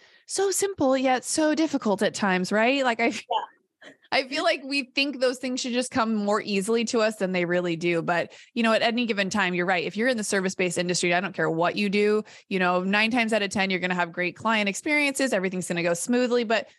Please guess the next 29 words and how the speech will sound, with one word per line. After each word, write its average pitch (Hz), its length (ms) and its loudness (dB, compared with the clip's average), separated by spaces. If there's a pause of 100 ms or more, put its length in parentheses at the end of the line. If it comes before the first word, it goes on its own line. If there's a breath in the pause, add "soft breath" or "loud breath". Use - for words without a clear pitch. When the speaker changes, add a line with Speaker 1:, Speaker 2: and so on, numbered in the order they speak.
(120)
Speaker 1:
there's 254 220 0
a, 262 120 2
those 214 460 0
days 214 260 0
that 226 140 -2
you, 208 240 -4
you 208 180 -6
have 240 80 0
no 285 160 2
idea 202 340 2
what 180 120 -2
that 165 200 -2 (120)
person's 175 320 -4
walking, 170 480 -4 (300 loud breath)
you 180 80 -6
know, 175 100 -2
into 196 260 -2
your 175 80 0
space, 220 460 0
dealing 208 420 -2
with 202 220 2
or 175 60 -2
going 196 380 0
through. 196 320 0
And, 170 260 -4 (340 loud breath)
you 262 100 2
know, 196 160 2
if, - 280 -2
if - 180 -2